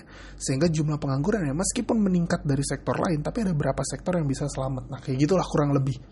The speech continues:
Jadi, buka atau nggak buka ekonomi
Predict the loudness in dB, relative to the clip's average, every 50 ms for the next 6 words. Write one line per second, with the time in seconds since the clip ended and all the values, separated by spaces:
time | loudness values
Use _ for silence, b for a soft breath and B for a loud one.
0 | B B B B B B B B B B B B B B -20 -14 -8 -4 -2 0
1 | 0 0 0 -2 -8 -16 -20 -20 -20 -20 -20 -20 -20 -20 -20 -20 -20 -20 -20 -20
2 | -20 -18 -18 -18 -18 -8 -2 4 6 6 6 6 2 -2 -4 -4 -4 -4 -4 -6
3 | -6 -6 -4 -4 -4 -2 -2 0 0 0 0 -2 -4 -4 -4 -6 -8 -6 -8 -8
4 | -6 -4 -4 -2 -2 -2 0 0 0 -2 -2 -4